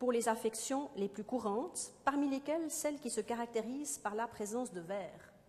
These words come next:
Alors dans les selles, on peut s'en douter, mais aussi sur la peau. La récurrence de cette thématique est telle qu'elle suscite une grande richesse lexicale.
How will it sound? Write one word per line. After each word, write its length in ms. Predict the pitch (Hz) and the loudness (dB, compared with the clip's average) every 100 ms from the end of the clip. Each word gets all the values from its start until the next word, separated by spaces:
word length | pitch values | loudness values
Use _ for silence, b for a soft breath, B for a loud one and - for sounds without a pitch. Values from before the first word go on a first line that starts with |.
| - | -16
Alors 200 | 170 160 | -12 -10
dans 120 | 160 185 | -4 -2
les 140 | 175 | -2
selles, 440 | - 185 311 403 | 0 0 2 0
on 80 | 214 | -4
peut 140 | 185 175 | -6 -8
s'en 160 | 185 | -8
douter, 420 | 175 220 - 277 349 B B B - | -8 -8 -4 -6 -6 B B B -4
mais 160 | 294 | -2
aussi 260 | 294 294 320 | -2 -4 -6
sur 180 | - 269 | -4 -4
la 140 | 247 - | -4 -2
peau. 160 | 196 170 - - - B B B B B B B B | -2 -2 -6 -20 -20 B B B B B B B B
La 120 | 247 | 2
récurrence 500 | 285 302 - 330 359 | 4 0 0 2 0
de 60 | 262 | 0
cette 260 | 254 - | -2 0
thématique 500 | 277 262 233 247 320 | 0 2 2 -2 -2
est 120 | 214 | -2
telle 220 | 240 277 294 | 0 -2 0
qu'elle 160 | 220 | -2
suscite 360 | 220 233 285 254 | -2 -4 -6 -2
une 120 | 220 | -4
grande 300 | 208 269 294 | -2 -2 -2
richesse 460 | 247 226 240 240 220 | -4 -2 -4 -4 -8
lexicale. 580 | 214 - - 160 - | -8 -12 -10 -10 -10